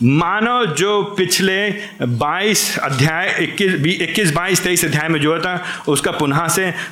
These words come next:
दोहराया जाना हो रहा है एक तरह से। इक्कीस से तेईस अध्याय, the book of the covenant, जो इसको कहा गया था, वाचा की पुस्तक कहा गई थी,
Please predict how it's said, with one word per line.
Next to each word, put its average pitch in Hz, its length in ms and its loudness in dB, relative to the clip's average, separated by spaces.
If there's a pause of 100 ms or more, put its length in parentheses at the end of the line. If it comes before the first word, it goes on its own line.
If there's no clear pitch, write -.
दोहराया 135 580 0
जाना 127 300 0
हो 113 120 2
रहा 117 80 -2
है 101 60 -4
एक - 60 -12
तरह 113 120 -2
से। 95 160 -4 (760)
इक्कीस 196 320 0
से 208 80 4
तेईस 202 340 2
अध्याय, 165 320 0
the 151 100 0
book 175 200 0
of 190 100 0
the 170 100 -2
covenant, 165 360 2
जो 147 160 2
इसको 143 160 2
कहा 131 180 -2
गया 127 200 0
था, 151 120 -2
वाचा 139 400 -2
की 160 100 -4
पुस्तक 160 420 -2
कहा 143 120 -2
गई 147 160 0
थी, 165 160 -2